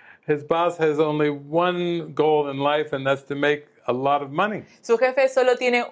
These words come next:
Speaker 2: un objetivo en la vida, y eso es hacer mucho dinero.
Speaker 1: So our main character works on the Home Shopping Network.
Speaker 2: Entonces nuestro principal, <laughs> personaje principal, eh, trabaja en la, la venta de compras en,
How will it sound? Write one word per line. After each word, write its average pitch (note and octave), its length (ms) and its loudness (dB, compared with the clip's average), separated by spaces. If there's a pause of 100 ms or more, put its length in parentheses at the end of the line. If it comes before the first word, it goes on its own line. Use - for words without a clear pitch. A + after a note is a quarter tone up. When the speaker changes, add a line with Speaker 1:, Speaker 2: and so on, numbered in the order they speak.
(120)
Speaker 2:
un D4+ 180 2
objetivo B3 420 0
en A3 60 -2
la G3+ 100 0
vida, G3 240 2
y G3+ 80 -2
eso A3 160 2
es G#3+ 40 0
hacer A3+ 400 -2
mucho G#3+ 340 -6
dinero. F#3+ 480 -2 (720)
Speaker 1:
So E3 240 0
our E3+ 120 2
main F#3+ 320 -2
character E3+ 720 2
works D#3 580 0
on C3+ 220 -4
the B2+ 100 -4
Home E3 560 -2
Shopping D#3 720 -2
Network. A#2 440 -2 (180)
Speaker 2:
Entonces A#3 420 0
nuestro A3+ 200 0
principal, A#3 440 0
<laughs> B3 200 0
personaje C#4 440 2
principal, B3+ 720 0 (440)
eh, A3 220 2
trabaja A#3 760 2
en A3 400 0
la, G#3 200 2
la G#3+ 120 2
venta A#3+ 280 2
de A3+ 160 2
compras A3+ 460 0
en, G#3 320 -6